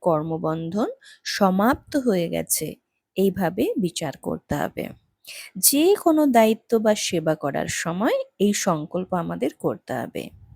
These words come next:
বাবা বলেন যে কর্মবন্ধন ভেবে যদি কর্ম করো, কর্মবন্ধন ভাবো,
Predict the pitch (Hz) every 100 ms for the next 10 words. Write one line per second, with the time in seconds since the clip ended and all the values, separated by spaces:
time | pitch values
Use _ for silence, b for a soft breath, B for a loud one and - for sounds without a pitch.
0 | - 156 151 160 160 170 175 226 370 302
1 | 247 240 B B - 220 220 220 254 240
2 | 233 240 233 262 285 269 254 254 240 240
3 | 247 - 196 185 190 185 - 170 190 440
4 | - _ _ _ 196 196 196 196 180 165
5 | 175 - 226 220 185 160 160 190 359